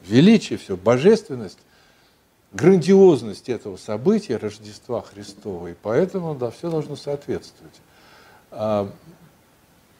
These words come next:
мы находимся, с одной стороны, у истоков христианского ис-, официального искусства, да, это одно из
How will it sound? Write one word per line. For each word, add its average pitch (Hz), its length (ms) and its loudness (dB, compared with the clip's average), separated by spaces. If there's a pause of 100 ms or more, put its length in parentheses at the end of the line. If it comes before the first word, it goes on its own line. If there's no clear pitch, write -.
(220)
мы 123 140 -8
находимся, 156 680 -4 (420)
с - 120 -18
одной 135 200 -6
стороны, 139 460 -8
у 131 100 -2
истоков - 480 -6
христианского 123 1040 -8 (200)
ис-, - 180 -20
официального 98 800 -6
искусства, 95 640 -12
да, 147 140 -6
это 98 280 -8 (380)
одно 113 320 -6
из - 180 -10